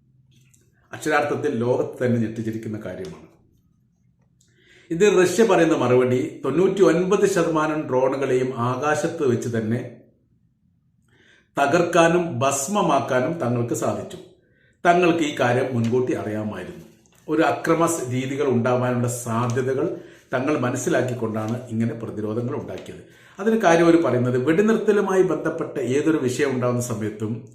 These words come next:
സാധാരണഗതിയിൽ ഇസ്രായേൽ ചെയ്യാറുള്ളത് അന്നത്തെ ദിവസം, അതായത് വെടിനിർത്തൽ പ്രഖ്യാപിക്കുമെന്ന് ഏറെക്കുറെ ഉറപ്പാവുന്ന സമയത്ത് ഗസക്ക് നേരെ വലിയ രീതിയിലുള്ള ആക്രമണം നടത്തും.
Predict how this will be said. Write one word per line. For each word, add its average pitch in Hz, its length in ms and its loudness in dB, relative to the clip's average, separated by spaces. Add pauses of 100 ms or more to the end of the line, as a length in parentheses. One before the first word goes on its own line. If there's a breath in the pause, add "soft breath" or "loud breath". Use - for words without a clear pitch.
(400 soft breath)
സാധാരണഗതിയിൽ 175 840 2
ഇസ്രായേൽ 160 520 0
ചെയ്യാറുള്ളത് 117 880 -2 (180)
അന്നത്തെ 208 540 2
ദിവസം, 120 560 0
അതായത് 143 260 0
വെടിനിർത്തൽ 170 460 2
പ്രഖ്യാപിക്കുമെന്ന് 190 1040 0
ഏറെക്കുറെ 202 560 4
ഉറപ്പാവുന്ന 170 600 4
സമയത്ത് 127 360 -6
ഗസക്ക് 131 520 -2
നേരെ 131 140 -2
വലിയ 175 380 4
രീതിയിലുള്ള 143 320 2
ആക്രമണം 120 360 -4
നടത്തും. - 320 -8